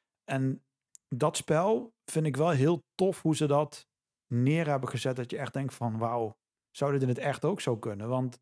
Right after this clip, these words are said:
hoe je het ook wendt of keert, voor mij voelt deze serie wel behoorlijk realistisch aan wat er op de achtergrond,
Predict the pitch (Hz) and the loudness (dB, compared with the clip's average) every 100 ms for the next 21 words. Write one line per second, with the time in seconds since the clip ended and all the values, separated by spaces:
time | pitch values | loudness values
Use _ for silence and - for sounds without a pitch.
0 | _ _ _ - 165 160 127 160 135 123 | _ _ _ 0 0 0 0 0 0 -2
1 | - 165 123 - _ _ _ _ _ _ | 0 0 0 -6 _ _ _ _ _ _
2 | _ _ - 139 135 185 185 127 147 127 | _ _ -8 -2 2 2 2 2 2 4
3 | 131 127 - 143 131 127 160 131 120 123 | 4 4 2 0 2 2 2 2 2 2
4 | 151 123 127 127 113 123 117 - 113 - | 2 2 0 2 2 0 -2 -6 -8 -10
5 | - _ _ _ _ 131 160 147 113 113 | -16 _ _ _ _ -6 -2 0 0 -2
6 | 120 131 117 - - 151 - 151 127 127 | -2 -2 -4 -4 -4 -4 -2 -6 -4 -4
7 | 147 | -6